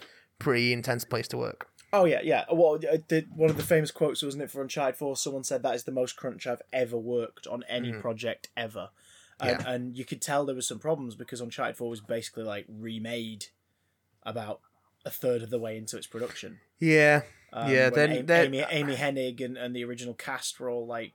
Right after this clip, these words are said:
Speaker 2: they left and were changed, and
Speaker 1: I'm just not sure what
Speaker 2: Alan Tudyk was meant to be in it.
Speaker 1: Yeah.
Speaker 2: Christ's sake. He was, uh, Rafe, I think, originally.
Speaker 1: Oh, okay. Interesting.
Speaker 2: Yeah, yeah.
Speaker 1: Um,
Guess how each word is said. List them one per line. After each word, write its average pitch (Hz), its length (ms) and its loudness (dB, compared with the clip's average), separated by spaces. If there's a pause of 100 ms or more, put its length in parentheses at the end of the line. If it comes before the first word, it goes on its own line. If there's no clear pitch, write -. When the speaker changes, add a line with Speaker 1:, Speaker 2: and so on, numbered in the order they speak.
Speaker 2:
they 117 160 -6
left 113 400 -8
and 110 80 -8
were 110 60 -12
changed, 113 720 -10
and 107 280 -12 (480)
Speaker 1:
I'm 202 160 4
just - 140 -4
not 190 180 2
sure 123 360 2
what 113 340 2 (720)
Speaker 2:
Alan 208 240 2
Tudyk 311 320 0
was 127 100 -8
meant 120 200 -6
to 113 100 -14
be 110 140 -8
in 95 100 -6
it. 90 160 -10 (260)
Speaker 1:
Yeah. 139 220 -4
Speaker 2:
Christ's 127 240 -2
sake. 107 180 -6
He 175 80 0
was, 170 280 -2
uh, 147 220 2
Rafe, 190 360 -2 (100)
I - 60 -12
think, 107 240 -12
originally. 107 440 -14 (500)
Speaker 1:
Oh, 370 140 2
okay. 240 300 4 (340)
Interesting. 190 400 -6
Speaker 2:
Yeah, 151 120 -10 (720)
yeah. 175 160 6
Speaker 1:
Um, 185 300 2